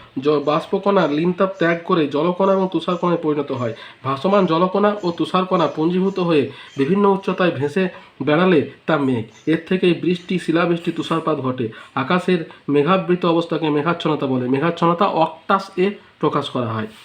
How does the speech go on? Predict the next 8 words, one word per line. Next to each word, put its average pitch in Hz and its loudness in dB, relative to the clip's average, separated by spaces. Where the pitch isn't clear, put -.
তাহলে 180 2
এটা 170 0
গেল 147 0
তোমার, 151 0
আহ, - -8
ঘনীভবনের 165 2
বিভিন্ন 143 -2
রূপগুলি। 113 -4